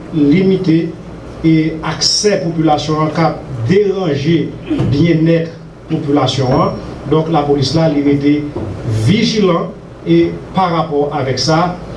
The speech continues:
et chaque fois, un policier malheureusement trouvé dans la situation ça yo,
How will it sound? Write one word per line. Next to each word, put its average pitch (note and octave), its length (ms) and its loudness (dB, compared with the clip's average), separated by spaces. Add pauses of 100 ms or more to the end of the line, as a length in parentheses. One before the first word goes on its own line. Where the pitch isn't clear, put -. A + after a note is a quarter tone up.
(120)
et D3+ 140 2
chaque D#3+ 260 -2
fois, D#3 440 -2
un D3 340 -2
policier E3+ 600 2 (480)
malheureusement D3+ 1400 2 (440)
trouvé D#3 520 2
dans C#3+ 200 2
la C3+ 60 -2
situation C#3+ 560 -2
ça B2+ 240 0
yo, F3+ 220 2